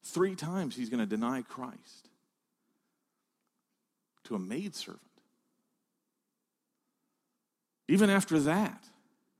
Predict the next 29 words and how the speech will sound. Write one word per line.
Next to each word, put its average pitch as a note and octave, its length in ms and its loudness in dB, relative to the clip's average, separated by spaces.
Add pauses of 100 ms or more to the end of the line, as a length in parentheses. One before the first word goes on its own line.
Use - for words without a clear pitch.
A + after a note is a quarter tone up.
(560)
he's E3+ 160 8
gonna E3+ 160 6
be D3 140 10
faithless F#3 720 2
towards C3+ 280 -2
the C3+ 100 0
gospel. C3 600 -2
In G#2+ 60 -4
the A2+ 60 0
book D3+ 200 2
of C3+ 100 0
Galatians, B2+ 600 4
we're A2 80 -2
gonna C3+ 200 0
see F3+ 420 2 (360)
that F#3 100 10
he F3 120 4
completely A#3 840 6
violates G3+ 760 6
the F#3 100 -4
core B3 280 0
teaching A#3 440 2
of D3 100 2
the C#3+ 80 2
gospel G3+ 680 -4 (1500)
in D3+ 80 2
excluding A3 640 4
people. - 320 -12 (3750)
Peter E3+ 520 6